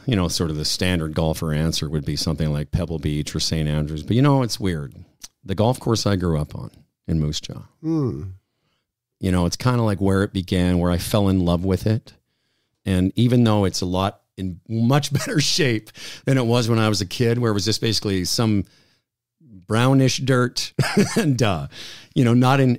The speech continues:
Speaker 1: but it, it, to me, it's, it's, it's, I will always remember that because I remember looking at my dad and his friends. And then I worked there as a kid. I worked in the pro shop, and I, it's where I learned to,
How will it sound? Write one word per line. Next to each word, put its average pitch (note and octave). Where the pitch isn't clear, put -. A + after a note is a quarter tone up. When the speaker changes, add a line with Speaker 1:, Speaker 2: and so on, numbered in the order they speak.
Speaker 1:
but C3+
it, C3+
it, C#3
to D#3
me, E3
it's, C#3+
it's, -
it's, A#2+
I A#2+
will B2
always C3
remember A#2
that D#2+
because G2+
I A2
remember A2
looking A2
at G2
my E2+
dad G2+
and F#2
his D#2
friends. C#3+
And F#2+
then F#2
I F2+
worked A2
there G#2+
as F2+
a F2
kid. B2+
I A2+
worked G2+
in E2+
the D2+
pro C3+
shop, A2
and F#2+
I, -
it's E3
where D3
I C3
learned A#2
to, E2+